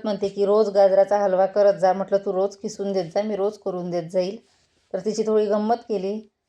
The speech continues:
आणि त्यानंतर तिला गाजराचा हलवा वगैरे दिला. ती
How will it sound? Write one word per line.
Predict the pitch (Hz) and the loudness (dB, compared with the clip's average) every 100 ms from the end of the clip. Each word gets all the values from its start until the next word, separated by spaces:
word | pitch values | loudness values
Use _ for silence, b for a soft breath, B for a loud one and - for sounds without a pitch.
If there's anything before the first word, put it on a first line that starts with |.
| _ | _
आणि | - 190 190 | -4 -2 2
त्यानंतर | 202 202 196 | 2 2 0
तिला | 185 208 202 | -2 0 2
गाजराचा | 185 180 185 190 | 2 2 0 -2
हलवा | 202 196 196 | -4 -2 0
वगैरे | 202 196 196 | 0 0 0
दिला. | 196 190 180 | 0 -2 -2
ती | 190 196 190 190 190 190 190 | -2 -4 -6 -4 -4 -6 -10